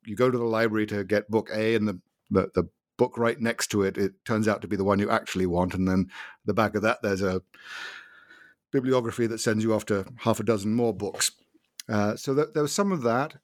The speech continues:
Uh, some of it was, once you tell people you're doing a project like this, they have suggestions for you. Uh, some of it was just browsing record stores. Uh, writing this book gave me a spectacular excuse to,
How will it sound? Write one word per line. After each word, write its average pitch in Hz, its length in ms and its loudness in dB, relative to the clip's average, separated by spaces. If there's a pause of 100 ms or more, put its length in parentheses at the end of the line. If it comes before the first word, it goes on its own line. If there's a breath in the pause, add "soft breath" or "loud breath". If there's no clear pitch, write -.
(200)
Uh, 127 280 0
some 151 240 -2
of 156 140 2
it 139 200 6
was, 120 440 0 (200)
once 156 240 4
you 156 80 0
tell 151 260 2
people 151 320 0
you're 131 80 2
doing 131 220 4
a 127 60 -2
project 120 400 0
like 120 200 0
this, 147 440 -2 (280)
they 104 440 2
have 113 180 0
suggestions 117 580 2
for 127 220 0
you. 147 260 0 (840 loud breath)
Uh, 98 280 2
some 123 240 -2
of 156 120 0
it 185 180 0
was 170 220 0
just 151 380 -6
browsing 151 720 0
record 135 540 0
stores. 95 680 0 (360 loud breath)
Uh, 101 300 2 (100)
writing 135 320 0
this 131 140 2
book 120 220 -4
gave 117 140 0
me 120 100 4
a 110 60 4
spectacular - 1000 0
excuse 104 680 -2 (500 loud breath)
to, 101 480 0